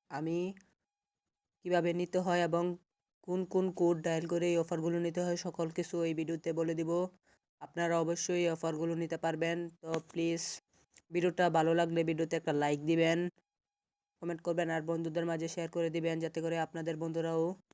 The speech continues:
এই অফারগুলো নিতে পারে। তো ভিডিও শুরু করার আগে বলছি প্লিজ আমার চ্যানেলটি সাবস্ক্রাইব করে তার পাশে থাকা বেল আইকনটি ক্লিক করে দিন যাতে করে আমি এরকম আরও ইন্টারেস্টিং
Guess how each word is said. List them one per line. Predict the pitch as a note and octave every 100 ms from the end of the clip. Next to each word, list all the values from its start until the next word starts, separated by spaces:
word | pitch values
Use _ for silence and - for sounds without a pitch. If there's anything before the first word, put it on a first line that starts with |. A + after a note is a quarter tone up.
| - - _ _
এই | E3+
অফারগুলো | E3 D#3+ D#3+ E3 E3
নিতে | E3 D3+
পারে। | D#3 D3+ C3 A#2+ _ _ _ _ _ _ _
তো | F3
ভিডিও | E3+ E3+ F3+ F3+ F3+
শুরু | - E3+
করার | E3+ F3
আগে | F3 E3+
বলছি | E3+ F3 - F3+
প্লিজ | E3+ F3 E3+ E3
আমার | E3 D#3+
চ্যানেলটি | D#3 E3+ E3 F3
সাবস্ক্রাইব | F3 E3 F3 D#3+
করে | E3+ E3
তার | E3 D#3+
পাশে | E3 E3
থাকা | E3+ E3 E3
বেল | D#3+ D#3+
আইকনটি | D#3+ E3 - E3
ক্লিক | E3+ E3
করে | - E3
দিন | D#3 E3 E3+ F3 _ _ _ _
যাতে | - D#3+ E3
করে | F3
আমি | E3 E3 E3+
এরকম | E3 D#3+ E3
আরও | D#3+ D3+ E3
ইন্টারেস্টিং | E3 E3+ F3 - F3